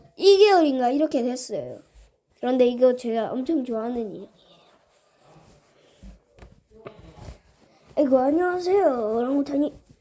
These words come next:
카메라 좀, 좀. 죄송합니다. 오랑-, 어!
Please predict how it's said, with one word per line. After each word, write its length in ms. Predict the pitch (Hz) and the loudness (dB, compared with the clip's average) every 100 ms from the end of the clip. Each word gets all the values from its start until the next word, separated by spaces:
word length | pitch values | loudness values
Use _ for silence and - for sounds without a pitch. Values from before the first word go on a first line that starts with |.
| _ _ _ _ _ _ _ _ _ - | _ _ _ _ _ _ _ _ _ -14
카메라 340 | - 247 214 | -8 -4 -4
좀, 220 | 208 - | -8 -16
좀. 120 | - 254 233 - - - - | -20 -20 -18 -20 -20 -20 -20
죄송합니다. 480 | - - - - _ _ _ _ - | -20 -20 -20 -20 _ _ _ _ -2
오랑-, 320 | 254 269 - - - _ _ _ _ _ _ - | 0 0 -4 -12 -12 _ _ _ _ _ _ 2
어! 400 | 294 320 302 247 | 6 8 6 0